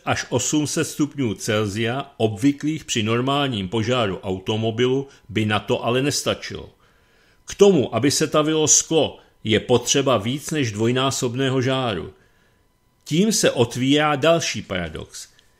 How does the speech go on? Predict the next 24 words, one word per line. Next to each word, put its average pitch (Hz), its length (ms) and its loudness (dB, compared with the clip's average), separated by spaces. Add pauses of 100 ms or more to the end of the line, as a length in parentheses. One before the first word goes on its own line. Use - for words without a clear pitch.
(280)
Jakým 123 500 2
způsobem 110 880 -2
je 117 200 2
tato 135 440 -2
extrémní 143 680 0
teplota 135 580 -2
koncentrována, 92 1300 -2 (300)
lépe 117 420 4
řečeno, 123 520 -2
jak 120 380 -2
je 131 100 2
udržována 131 800 2
v 127 80 -4
mezích? 107 580 -6 (840)
Vzpomeňme 190 680 2
na 123 140 0
to, 95 380 -6 (400)
že 110 220 4
v 107 100 0
mnoha 147 280 0
případech 151 680 -2
je 95 80 0
pekelný 160 640 -2
oheň 113 460 -4